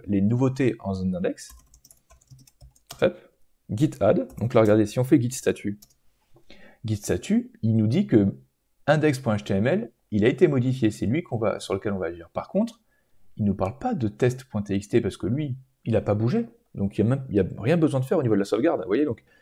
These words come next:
il arrive vraiment à voir les changements qu'il y a dans chaque fichier. Donc là, en, en zone d'index, on a ça. Eh bien, si on veut pusher, on fait git commit, M pour message, et, euh, version deux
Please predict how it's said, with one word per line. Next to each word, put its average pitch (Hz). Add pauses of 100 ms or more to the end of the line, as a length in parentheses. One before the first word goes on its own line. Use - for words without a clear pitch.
(180)
il 104
arrive 139
vraiment 123
à 135
voir 123
les 110
changements 143
qu'il 104
y 113
a 151
dans 127
chaque 160
fichier. - (640)
Donc 101
là, 170
en, 127
en -
zone 131
d'index, 131
on 95
a 87
ça. 185 (800)
Eh 101
bien, 92
si -
on 107
veut 95
pusher, -
on 131
fait -
git 123 (840)
commit, - (720)
M 104
pour 87
message, - (680)
et, 131
euh, 101 (240)
version 104
deux 107